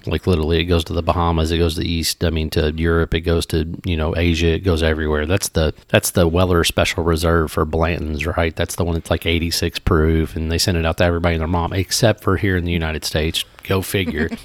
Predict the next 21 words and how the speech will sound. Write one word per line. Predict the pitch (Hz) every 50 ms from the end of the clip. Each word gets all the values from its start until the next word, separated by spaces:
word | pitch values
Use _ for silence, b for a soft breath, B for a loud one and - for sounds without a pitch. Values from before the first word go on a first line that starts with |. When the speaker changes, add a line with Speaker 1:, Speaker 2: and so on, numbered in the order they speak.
| - - -
Speaker 1:
Uh, | 156
I | 147 143
will | 170 208 208
say | - - 92
some | - - 156 165 135
of | 101
that | 85 78
is | 78
strategic | - - - 87 - - 107 87 90 -
for | - - 92
them, | 78 78 82
right? | 85 87 92 90 -
Like, | 78 82 82 80 - - -
your | 95
Asian | 73 104 110 98 104 95
markets | 87 82 85 - - 76 - -
especially | - - - 107 95 - - 87 85
love | - 80 78 -
lower | 87 82 - 85 80
proof | - - 85 85 -
bourbon. | - - - - - - - -